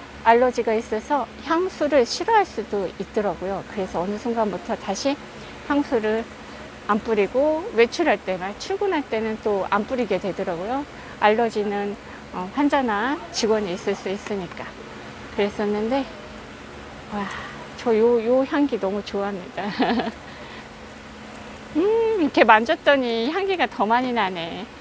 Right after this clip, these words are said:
저 일부러 이렇게 살살살 만져갖고, 음, 이렇게 향기 맡아주는데요. 좋습니다, 향기가. 여러분들도, "어,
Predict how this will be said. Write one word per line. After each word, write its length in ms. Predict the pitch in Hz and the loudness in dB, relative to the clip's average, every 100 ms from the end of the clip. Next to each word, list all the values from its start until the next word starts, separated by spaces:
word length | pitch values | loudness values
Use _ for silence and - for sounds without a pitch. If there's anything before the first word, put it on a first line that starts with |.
| - - | -14 -8
저 100 | - | 6
일부러 340 | 233 262 294 233 | 6 8 6 4
이렇게 200 | 208 277 | 4 2
살살살 520 | 311 359 392 359 349 | 4 4 6 6 6
만져갖고, 600 | 226 202 233 - - 269 - - - - - | 6 4 2 0 4 4 4 -12 -16 -18 -2
음, 380 | 359 415 480 466 | 4 6 6 4
이렇게 300 | 294 214 302 | 2 2 0
향기 260 | 302 427 415 | 4 4 6
맡아주는데요. 840 | 302 - 294 262 247 220 254 269 208 | 4 4 0 2 0 2 4 4 4
좋습니다, 640 | 285 - 320 294 208 185 | 0 0 2 2 4 2
향기가. 640 | 240 262 240 180 180 247 - - - | 2 0 0 0 2 2 2 -6 2
여러분들도, 800 | 233 262 285 285 285 277 403 208 - - - - | 6 8 6 4 2 6 6 6 2 -16 -16 -8
"어, 120 | - | 4